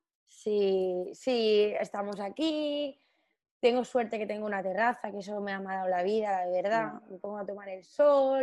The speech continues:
Speaker 1: leo. Quería aprender a tocar la guitarra, pero es algo que no he tenido, no
Speaker 2: No,
Speaker 1: he
Speaker 2: yo
Speaker 1: tenido
Speaker 2: creo que esa
Speaker 1: tiempo.
Speaker 2: es la lista,
Speaker 1: Nadie.
Speaker 2: esta es la lista de los deseos de todo el mundo en esta <laughs> cuarentena.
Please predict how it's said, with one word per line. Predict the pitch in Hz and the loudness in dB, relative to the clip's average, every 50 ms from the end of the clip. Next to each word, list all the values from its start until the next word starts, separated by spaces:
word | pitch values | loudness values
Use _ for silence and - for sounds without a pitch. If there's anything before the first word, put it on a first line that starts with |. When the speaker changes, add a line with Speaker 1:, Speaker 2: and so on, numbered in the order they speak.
| 269 247 | 0 0
Speaker 1:
leo. | 240 247 269 262 254 254 247 240 240 240 240 240 _ _ _ _ _ - - _ _ _ | 0 2 2 4 4 4 4 4 4 2 -2 -4 _ _ _ _ _ -20 -20 _ _ _
Quería | - 214 208 226 233 226 | -8 -6 -4 -2 0 -2
aprender | 214 220 226 220 220 220 220 | 0 0 -2 -2 0 2 2
a | 214 208 | 2 0
tocar | 214 196 214 208 | 0 -2 0 0
la | 202 202 202 | 2 2 0
guitarra, | 202 196 214 208 208 208 208 196 196 | 0 0 0 0 0 2 0 0 0
pero | 196 196 196 196 196 196 | 0 0 2 2 4 2
es | 190 - 214 | 2 2 2
algo | 202 202 202 196 185 | 2 2 2 2 0
que | 190 196 190 185 185 185 185 | 0 0 -2 0 -2 -4 -4
no | 196 | -6
he | 190 | -6
tenido, | 190 185 185 180 180 180 - _ _ _ _ - | -4 -2 -2 -2 -2 -4 -8 _ _ _ _ -6
no | 202 208 | 0 4
Speaker 2:
No, | 214 208 | 6 6
Speaker 1:
he | 202 | 8
Speaker 2:
yo | 190 202 196 | 8 6 6
Speaker 1:
tenido | |
Speaker 2:
creo | 233 226 240 240 | 8 6 8 8
que | 254 | 8
esa | 226 208 226 226 | 6 8 8 6
Speaker 1:
tiempo. | |
Speaker 2:
es | 302 269 | 8 8
la | 247 233 233 | 8 8 8
lista, | 240 240 240 240 - 240 247 247 254 247 240 202 | 8 4 2 2 6 8 10 10 10 8 6 4
Speaker 1:
Nadie. | 196 202 | 2 2
Speaker 2:
esta | - 240 294 - 233 233 | 2 2 4 6 6 8
es | 233 | 10
la | 240 | 10
lista | 240 247 294 - - 240 | 10 8 6 4 4 4
de | |
los | 247 247 233 | 4 4 4
deseos | 202 185 - 208 190 208 262 | 4 2 4 6 6 6 6
de | 233 208 | 4 6
todo | - 180 180 | 8 8 8
el | 185 | 8
mundo | 202 208 208 208 202 | 6 2 0 0 0
en | 196 | 0
esta | - - 214 208 | 2 2 2 4
<laughs> | |
cuarentena. | - 208 180 175 175 - - - 240 - 330 - 330 302 311 - | 6 4 4 4 2 -2 -4 -4 -4 -4 -4 -8 -8 -8 -8 -10